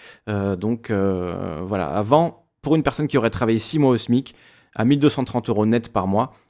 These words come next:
il aurait eu une allocation de neuf cent soixante-quinze euros. Maintenant, elle peut descendre à six cent cinquante-neuf euros par mois. Donc, euh, donc ce sera une baisse pour, euh, pour tout le monde, en fait, hein.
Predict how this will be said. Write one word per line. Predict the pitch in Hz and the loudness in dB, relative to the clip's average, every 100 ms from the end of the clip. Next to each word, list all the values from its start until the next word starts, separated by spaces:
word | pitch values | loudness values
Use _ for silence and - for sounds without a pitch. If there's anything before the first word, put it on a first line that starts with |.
| - | -4
il | 120 | 0
aurait | 123 135 | 4 4
eu | 131 120 | 4 2
une | 127 | 4
allocation | 120 117 117 - 120 | 4 2 -2 -2 -4
de | 95 | 0
neuf | 113 139 | 2 2
cent | 147 | 0
soixante-quinze | - 110 107 95 | -2 -4 -2 -2
euros. | 95 120 147 - - - | 0 0 -2 -12 -10 -2
Maintenant, | 101 135 151 123 | 0 2 2 0
elle | 110 | -2
peut | 113 | -2
descendre | 101 117 123 | -2 0 0
à | 117 | 0
six | - - 156 | -2 -8 -6
cent | 143 - 135 | -4 -2 -4
cinquante-neuf | 135 110 107 107 123 - - | -4 -4 -4 0 -2 -2 -2
euros | 113 110 120 | 0 0 -2
par | - 92 | -4 -4
mois. | 90 92 - - _ _ _ _ _ _ _ _ _ _ _ _ _ | -2 -4 -8 -20 _ _ _ _ _ _ _ _ _ _ _ _ _
Donc, | 117 113 104 - | -2 -2 -4 -2
euh, | 110 107 104 101 | 0 2 0 0
donc | 139 | 0
ce | - | 0
sera | 131 147 | 0 2
une | 147 | 6
baisse | 143 160 - | 6 4 -2
pour, | - 123 110 107 | -10 -10 -4 0
euh, | 101 101 | 0 0
pour | 104 - | -4 -6
tout | 180 | -2
le | 185 | 0
monde, | 180 | 2
en | 110 | 0
fait, | - 92 | -2 -6
hein. | 98 | -6